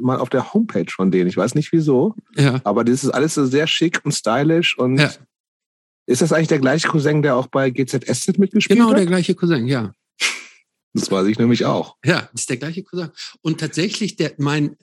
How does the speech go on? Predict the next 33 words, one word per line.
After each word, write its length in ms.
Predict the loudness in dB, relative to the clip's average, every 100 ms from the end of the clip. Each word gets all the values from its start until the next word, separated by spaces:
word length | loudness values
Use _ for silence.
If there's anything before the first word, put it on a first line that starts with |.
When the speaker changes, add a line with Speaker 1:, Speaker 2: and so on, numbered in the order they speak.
| _
Speaker 2:
mein, 400 | -6 -2 -4 -4
also 320 | -6 -4 -4
diese 400 | -2 -2 -2 -4
Schnapsreferenz 1300 | -6 -4 -6 -6 -10 -8 -8 -8 -6 -4 -2 -4 -8 -12 -14 -8
hat 160 | -8 -4
mir 120 | -4
schon 180 | -2 -2
die 140 | -2
eine 200 | -2 -2
oder 200 | -2 -2
andere, 580 | -2 -2 -2 0 -2 -2
äh, 140 | -6
Tür 320 | -4 0 0
geöffnet. 640 | -2 -6 -8 -10 -10 -10 -8 -8 -8
Speaker 1:
<laughs> 320 | -10 -8 -4 -2
Wieso? 640 | 0 2 2 4 2 0 0
Speaker 2:
Ja, 160 | 2
da, 160 | 4 2 0
da 200 | 0 -2 -2
hab, 300 | -4 -2 -2
wollte 200 | 0 0
ich 100 | -2
in 140 | -2
irgendeinem 300 | -2 -4 -2
Restaurant 720 | -2 -2 -4 -6 -4 -2 -2 -4 -6
einen 200 | -6 -6 -8
Tisch 300 | -6 -6 -6
reservieren 920 | -4 -4 -6 -4 -4 -2 -2 -4 -6 _ _ _ _ -2
und 80 |
da 120 | 0 2
war 100 | 0
schon 180 | -2 -2
alles 500 | 0 0 -2 -6